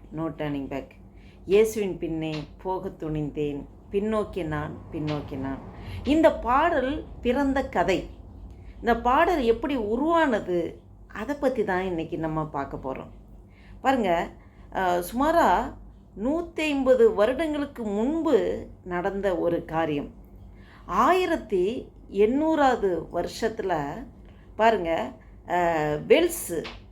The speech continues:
மாகாணத்துல, இங்கிலாந்துல வெல்ஸ் மாகாணத்துல ஒரு பெரிய எழுப்புதல் உண்டானுச்சு. அப்ப பெரிய எழுப்புதல், ரிவைவல் உண்டானதுக்கப்புறம் அங்க உள்ள அந்த இங்கிலாந்து,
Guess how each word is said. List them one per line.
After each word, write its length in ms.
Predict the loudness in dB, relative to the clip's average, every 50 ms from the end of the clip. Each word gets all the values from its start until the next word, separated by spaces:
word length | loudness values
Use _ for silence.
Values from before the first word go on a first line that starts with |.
| -20 -18 -12 -8
மாகாணத்துல, 800 | -6 -6 -4 -2 -2 -2 -2 -2 -2 -2 0 4 4 4 4 2 0 -4 -8 -12 -18 -16 -10
இங்கிலாந்துல 800 | -6 -4 -4 -2 2 4 4 4 4 2 0 0 0 0 -2 -4 -4
வெல்ஸ் 360 | -4 -4 -4 -4 -6 -8 -6
மாகாணத்துல 480 | -4 -4 -4 -4 -6 -6 -4 -4 -2 -2
ஒரு 120 | -2 -4
பெரிய 500 | -4 -2 0 0 2 2 2 2 4 6
எழுப்புதல் 640 | 6 6 6 4 2 0 -2 0 4 4 4 4 2 0
உண்டானுச்சு. 480 | 0 -2 -2 -2 -4 -6 -10 -14 -20 -20 -20 -20 -20 -20 -20 -20 -20 -20 -20 -20 -8 0
அப்ப 520 | 4 4 6 6 6 6 6 6 4 2 0 -6 -14 -8
பெரிய 600 | -2 0 0 2 0 0 -2 0 2 4 4 4
எழுப்புதல், 460 | 2 2 -2 -2 0 2 2 2 2 2
ரிவைவல் 540 | 0 2 2 0 2 2 0 0 0 0 -2
உண்டானதுக்கப்புறம் 1040 | -2 0 2 2 2 2 0 -2 -2 -4 -2 0 0 2 2 2 2 0 -2 -4 -6 -8 -16 -8
அங்க 440 | -2 0 2 2 2 2 4 4 4
உள்ள 640 | 4 4 2 2 4 6 6 6 6 6 4 2 0 -6 -16 -20 -18 -10
அந்த 320 | -4 -4 -2 0 2 2 4 6 6 6 6 4 4 2 2 0 -2 -2
இங்கிலாந்து, 1000 | -2 -2 -2 0 2 4 6 6 6 4 2 0 2 2 2 2 2 0 -2